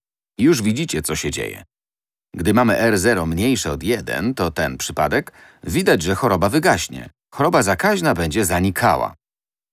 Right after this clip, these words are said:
Już prawie wygasła. Zaczęło się od czterech osób, została jedna zakażona. Tutaj, gdzie R zero jest równe jeden, sytuacja będzie stabilna.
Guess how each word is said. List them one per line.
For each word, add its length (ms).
Już 300
prawie 380
wygasła. 560
Zaczęło 360
się 120
od 140
czterech 420
osób, 380
została 380
jedna 360
zakażona. 680
Tutaj, 400
gdzie 320
R 320
zero 380
jest 260
równe 300
jeden, 380
sytuacja 640
będzie 320
stabilna. 680